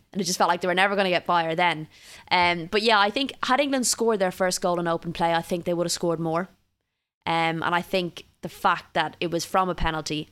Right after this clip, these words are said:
a retaken penalty, so lucky, um, just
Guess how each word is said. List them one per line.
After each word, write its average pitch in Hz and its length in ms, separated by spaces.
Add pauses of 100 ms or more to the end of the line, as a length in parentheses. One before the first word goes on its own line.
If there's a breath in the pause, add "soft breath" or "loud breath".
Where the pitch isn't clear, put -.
a 185 80
retaken 185 580
penalty, 160 600 (260)
so 160 460 (140)
lucky, 180 500 (560 soft breath)
um, 165 600 (440)
just 214 240